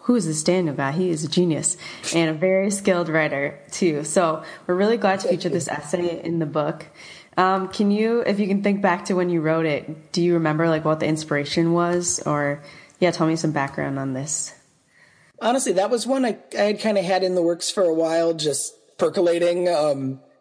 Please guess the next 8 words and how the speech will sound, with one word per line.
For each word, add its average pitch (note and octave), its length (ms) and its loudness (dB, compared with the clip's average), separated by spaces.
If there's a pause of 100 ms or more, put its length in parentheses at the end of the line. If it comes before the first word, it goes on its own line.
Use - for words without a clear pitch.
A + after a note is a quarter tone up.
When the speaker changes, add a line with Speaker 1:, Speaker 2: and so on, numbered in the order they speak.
(120)
Speaker 1:
Mm-hmm. F3 280 2
Speaker 2:
trying A3+ 160 2
to G3+ 80 0
pull B3 180 0
together F3 320 2
some D3+ 240 -2
threads D#3 520 -2
that C3+ 280 0